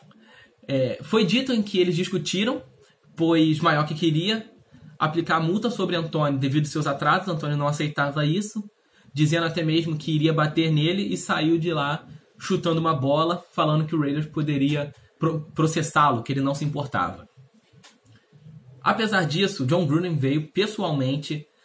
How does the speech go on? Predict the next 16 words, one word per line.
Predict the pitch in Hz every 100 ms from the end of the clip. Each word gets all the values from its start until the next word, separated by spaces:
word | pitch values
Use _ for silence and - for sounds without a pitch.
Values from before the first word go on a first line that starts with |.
| _
numa | 143 151 151
coletiva | 165 156 - 135 147 170
e |
disse | 127 156 -
que | 160
contava | 180 185 151 151 190 202
com | 165
o | 147
Antonio, | 135 135 147 151
que |
ele | 165 165
iria | 156 196
jogar | 208 185 170
sim | 196 - 185 202 220 - _ - -
na | 185
segunda-feira | 202 170 196 180 - 156 185 185